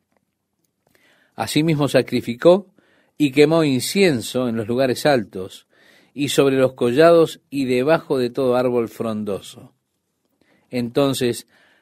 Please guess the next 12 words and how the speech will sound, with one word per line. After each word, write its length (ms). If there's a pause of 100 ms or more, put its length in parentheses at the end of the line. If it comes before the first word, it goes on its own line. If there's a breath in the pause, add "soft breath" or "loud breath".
Resín, 720
rey 180
de 140
Siria, 580 (120)
y 160
Peca, 580
hijo 220
de 80
Remarías, 800 (440 soft breath)
rey 400
de 160
Israel, 680